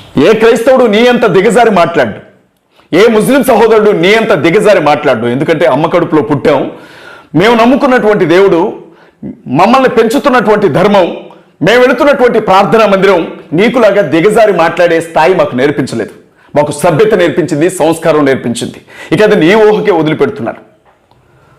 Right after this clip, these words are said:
హిందువుల గుడుల్లో పనిచేసుకుంటున్నటువంటి వ్యక్తుల్ని, ఉద్యోగాలు చేసుకుంటున్నటువంటి వ్యక్తుల్ని నువ్వంత నీచాతి నీచంగా వ్యభిచారులని మాట్లాడేవే. హిందువుల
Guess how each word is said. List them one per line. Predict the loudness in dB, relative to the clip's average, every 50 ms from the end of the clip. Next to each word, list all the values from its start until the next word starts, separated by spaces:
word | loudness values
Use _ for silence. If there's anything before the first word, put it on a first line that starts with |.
| _ _ _ _ _ _ _ _ -20 -8 -2
హిందువుల | 0 2 4 4 4 4 2 2 0 0
గుడుల్లో | 0 0 2 2 2 2 2 2 2
పనిచేసుకుంటున్నటువంటి | 0 0 0 0 0 0 0 -2 -2 -2 0 0 0 0 0 0 0 0 0 0 -2
వ్యక్తుల్ని, | -2 0 -2 -2 0 0 -2 -2 -4 -10 -14 -20 -20 -20 -20 _ _ _ _ _ _ _ -20 -20 _ -4 0 0
ఉద్యోగాలు | 2 4 4 2 4 4 2 0 0 0 0
చేసుకుంటున్నటువంటి | 0 0 0 -2 -2 0 0 0 0 0 0 -2 0 0 0 0
వ్యక్తుల్ని | 0 -2 0 -2 0 0 0 -2 -4 -4 -10 -18 -20 -20 -20 _ _ _ _ _ _ _ _ _ _ _ _ _ _ _ _ _ _ _ -4 -2
నువ్వంత | 0 2 2 2 0 0 0 2 2
నీచాతి | 2 2 2 2 2 2 2 0 0 0
నీచంగా | 0 0 0 0 2 2 0 2 2
వ్యభిచారులని | 0 0 0 0 0 0 2 2 2 0 0 0 0
మాట్లాడేవే. | 0 0 0 0 0 0 0 2 2 2 2 0 -2 -6 -10 -18 -20 -20 -20 -20 -20 -20 -20 -20 -20 -20 -20 -20 -20 -20 -20 -20 -20 -20 -20 -20 -20 -20 -20 -20 -20 -18 -8 -2
హిందువుల | 0 2 2 4 4 4 4